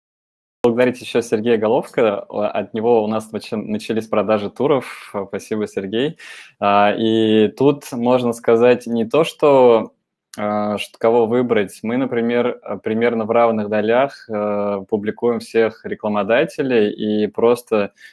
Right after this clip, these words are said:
само по себе у нас, э, Травелата больше всего денег приносит, э, и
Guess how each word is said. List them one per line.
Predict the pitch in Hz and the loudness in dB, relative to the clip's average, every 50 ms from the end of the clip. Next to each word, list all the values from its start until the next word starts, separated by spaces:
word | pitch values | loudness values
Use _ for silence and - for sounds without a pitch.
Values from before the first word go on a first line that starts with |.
| _ _ | _ _
само | - - - 110 110 113 113 | -6 0 0 2 4 2 2
по | 110 113 104 | 2 0 -2
себе | - - 110 98 113 127 135 | -2 -4 -4 -2 0 2 2
у | 123 110 | 2 2
нас, | 107 110 110 110 110 110 - - - | 2 0 0 0 -2 -4 -10 -8 -6
э, | 104 101 101 101 101 98 95 - | -2 0 0 0 0 -2 -2 -2
Травелата | 104 104 95 107 110 113 120 120 - 107 101 | -2 -2 2 4 4 4 4 4 0 -2 -2
больше | 95 104 107 107 - - 92 | 0 0 -2 -2 -4 -8 -20
всего | - - - 104 104 101 | -18 -12 -8 -4 -4 -2
денег | 98 104 104 98 95 92 | -2 -2 -2 -4 -6 -10
приносит, | - 98 98 101 107 117 127 127 - - 107 95 - _ _ - - - | -10 -10 -6 -4 -4 -4 -4 -4 -2 -4 -4 -4 -4 _ _ -16 -8 -4
э, | 98 98 98 98 98 98 98 101 98 | -2 0 0 2 2 2 0 0 0
и | 104 101 101 101 104 98 | -2 -2 0 0 -2 -2